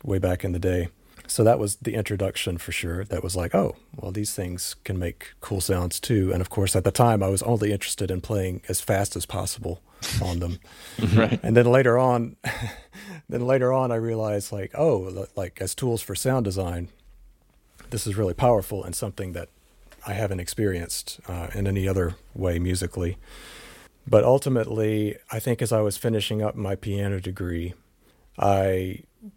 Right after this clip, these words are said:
Speaker 1: had the incredible opportunity to start studying composition with, uh, uh, an incredible composer who happens to be in my area,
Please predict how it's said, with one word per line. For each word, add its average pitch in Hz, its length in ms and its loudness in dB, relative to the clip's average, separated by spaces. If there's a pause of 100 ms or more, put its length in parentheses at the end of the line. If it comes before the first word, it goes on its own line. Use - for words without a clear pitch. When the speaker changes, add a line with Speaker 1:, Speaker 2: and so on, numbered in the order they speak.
(160)
Speaker 1:
had 117 220 0
the 98 200 0 (160)
incredible 117 440 0
opportunity 101 500 -2
to 95 100 -10
start - 260 -4
studying 92 320 -2
composition 90 760 -6 (120)
with, 90 340 -10
uh, 87 200 -8 (800)
uh, 98 220 -6
an 98 100 -4
incredible 98 480 -2
composer 92 580 -4
who 92 140 -2
happens 95 480 -2
to 98 80 -4
be 90 340 -2
in 90 100 -4
my 87 200 -4
area, 87 520 0